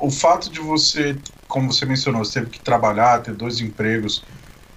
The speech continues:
Normalmente, no mundo ideal, você faria quantos treinos por dia? Dois, três? Com o emprego na construção, você reduziu a carga de treinamento?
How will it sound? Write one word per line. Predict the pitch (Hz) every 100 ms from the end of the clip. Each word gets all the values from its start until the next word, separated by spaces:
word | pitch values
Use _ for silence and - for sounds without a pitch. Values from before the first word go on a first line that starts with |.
| - - - -
Normalmente, | 135 226 254 220 151 151 143 139
no | 156
mundo | 151 143 143
ideal, | 123 120 156
você | 151
faria | 139 147 139
quantos | 156 139 -
treinos | 131 120
por | - 120
dia? | 104 101
Dois, | - 120 123
três? | - 104 101 95 95 - - - -
Com | - 147 175 175
o |
emprego | 143 - 139 135 156 123 98 92
na | 107 107
construção, | - 110 107 107 135 139
você | 139
reduziu | 117 127 113 101 131 151
a |
carga | - 110 104
de | 101
treinamento? | - 95 95 127 107